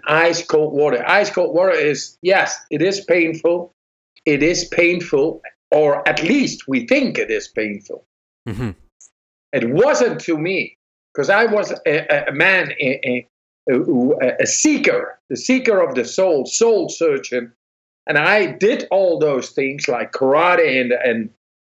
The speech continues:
Speaker 1: uh, kung fu and, and yoga and all those things. But the cold water really is like a katana. It's like a knife. It's like a sharp knife. You don't feel it, but it goes right through you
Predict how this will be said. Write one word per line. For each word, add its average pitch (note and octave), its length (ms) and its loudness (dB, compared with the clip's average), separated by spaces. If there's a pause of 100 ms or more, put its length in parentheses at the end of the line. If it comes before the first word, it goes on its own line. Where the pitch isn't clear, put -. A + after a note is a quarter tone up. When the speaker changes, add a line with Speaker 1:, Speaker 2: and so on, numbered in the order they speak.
(160)
Speaker 1:
uh, A#2 380 4
kung F#3 240 0
fu C3+ 340 2
and, A2+ 340 0
and A#2 380 -2
yoga D3 640 2
and A#2+ 120 -4
all G#3+ 260 2
those D#3+ 240 0
things. C3+ 340 -4 (400)
But C3 360 0
the C3+ 100 -2
cold G3 560 0
water F#3 480 2
really C3 580 -2 (300)
is A2+ 140 -6
like D3+ 340 2
a B2+ 80 0
katana. F3+ 720 0 (180)
It's B2+ 160 -4
like E3 300 2
a D3+ 80 2 (100)
knife. F#3+ 440 2 (380)
It's A#2 160 -2
like E3+ 280 2
a C#3 100 4
sharp A#3 580 2
knife. G3+ 360 0
You C#3 140 -2
don't A3+ 420 0
feel A#3 240 2
it, B3 180 2 (540)
but D3 160 4
it C3 140 -2
goes C#3 260 2
right A3+ 640 2 (160)
through G#3 280 -2
you D3+ 320 0